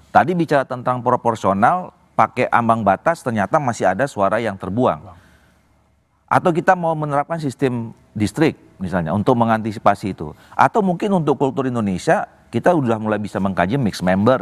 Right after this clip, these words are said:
Speaker 1: gitu misalnya. Kemudian yang keempat, nah ini bicara tentang penyederhanaan partai politik. Bicara tentang penyederhanaan partai politik, memang nggak bisa hanya dengan,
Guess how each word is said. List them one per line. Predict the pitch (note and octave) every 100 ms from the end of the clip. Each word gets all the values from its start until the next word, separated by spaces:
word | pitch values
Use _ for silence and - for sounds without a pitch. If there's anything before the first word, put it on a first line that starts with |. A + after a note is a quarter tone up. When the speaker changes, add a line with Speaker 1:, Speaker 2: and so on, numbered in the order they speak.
| E2
Speaker 1:
gitu | D#2+
misalnya. | E2 D#2+ D#2 D2+ D2 _ _ _ _ _ _ _
Kemudian | - C3+ C#3+ G3
yang | G3 E3 D3
keempat, | C#3+ C3+ C3 G3 A3+ F#2 F#2 _ _ _ _ _ _ _ _ -
nah | F2
ini | F#2 F3
bicara | E3 D3 C#3
tentang | C3 C3 C#3+
penyederhanaan | C#3+ B2+ A#2 G#2 G#2 G#2 G#2 G2+ G2
partai | G#2 G2
politik. | F#2+ B2+ D3+ - E2+ - _ _ _ _ _ _ _
Bicara | A2+ B2 F#3
tentang | G#3 F3+ D#3+ C#3+
penyederhanaan | C#3 B2 A#2+ A#2+ A#2
partai | A2 G#2+ G#2+
politik, | G2 E2+ D2+ D3+ - _ _ _ -
memang | A#2+ F#3 C4+
nggak | F3 B2+
bisa | B2 B2+
hanya | B2 A#2
dengan, | A2 G#2 G#2 F#2+ E2